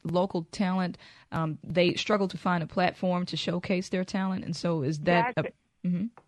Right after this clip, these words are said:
Speaker 2: Yes, that is so true, because, you, you know, any other art form, we're, we're very, uh, un-, understanding at, uh, all the different levels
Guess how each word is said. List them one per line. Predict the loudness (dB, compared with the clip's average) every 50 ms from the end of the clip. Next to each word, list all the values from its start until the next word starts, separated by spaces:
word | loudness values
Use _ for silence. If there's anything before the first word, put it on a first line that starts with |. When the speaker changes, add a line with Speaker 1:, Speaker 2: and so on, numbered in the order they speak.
| _ _ _ _ _ _ _ _
Speaker 2:
Yes, | -6 -4 0 2 4 4 4 4 4 2 2 0 -2 2
that | 2 2 2 2
is | -2 -4 -4 _ -2
so | 0 0 0 0 -2 -6
true, | -4 -2 0 0 0 0
because, | -2 -2 0 2 2 4 4 4 2 0 -4 -18 -20 -18 -18 -14 -4 2
you, | 2 2 2 2 -4 -8 -2
you | 2 4 4 6
know, | 6 4 4 4 2
any | 2 4 6 6 4 4 6 6
other | 4 6 6 4 2 6
art | 6 6 6 6 2 -2 _
form, | -2 0 2 2 2 2 0 0 -2 -4 -6 -6 0
we're, | 2 2 4 4 2 2 0 -6 -10 -4 0
we're | 4 4 4 4
very, | 4 4 4 6 6 6 4 4 2 2 2 2 2 0 -2 0 2
uh, | 2 4 4 4 2 2 2 2 2
un-, | 2 2 0 -2
understanding | -2 -2 -2 -2 -2 -2 0 0 2 2 2 2 2 2 2 0 -2 -2 2 2
at, | 2 2 2 -4 -20 _ _ _ 2
uh, | 2 4 4 4 2 0 4
all | 6 6 8 6 6
the | 2 0
different | -2 -2 -2 -2 -2 2
levels | 4 4 4 6 6 6 8 8 6